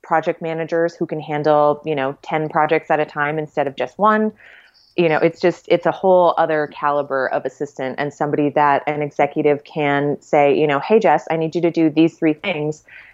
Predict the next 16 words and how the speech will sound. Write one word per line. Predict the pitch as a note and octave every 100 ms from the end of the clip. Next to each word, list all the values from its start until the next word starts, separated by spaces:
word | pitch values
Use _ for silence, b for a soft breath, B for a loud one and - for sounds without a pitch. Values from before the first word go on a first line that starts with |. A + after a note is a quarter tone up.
| _
And | E3 D#3+
without | D#3+ E3 D#3+ E3 - - _ _ -
micromanagement, | E3 E3+ F3+ F3 E3+ E3 D#3 D#3+ D#3+ D3
without | D3 D3+ D3+ D3+ D3 _
second | - E3 E3 D3
guessing, | E3+ E3+ - E3+ E3
they | E3
just | E3 D#3
know | D#3+ E3+ D#3+
that | -
things | - D3+
are | D3
going | C3+ D3+ C#3 C#3
to | -
get | D3+ C#3 -
done | C3+ C3 - D#3